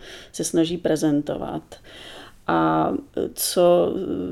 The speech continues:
samozřejmě kromě nějakých jakoby těch významných osobností, eh, kteří, eh, nějakým způsobem už jsou známí, tak v-, vlastně vedle sebe staví tyhle ty významné osobnosti současných, eh, současné kinematografie a vedle nich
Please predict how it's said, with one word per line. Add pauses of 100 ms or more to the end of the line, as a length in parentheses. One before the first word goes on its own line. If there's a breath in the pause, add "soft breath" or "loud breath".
(200)
samozřejmě
kromě
nějakých
jakoby
těch
významných
osobností,
eh,
kteří,
eh, (360)
nějakým
způsobem
už
jsou
známí,
tak
v-,
vlastně
vedle
sebe
staví (300 loud breath)
tyhle
ty (120)
významné
osobnosti
současných,
eh,
současné
kinematografie
a
vedle
nich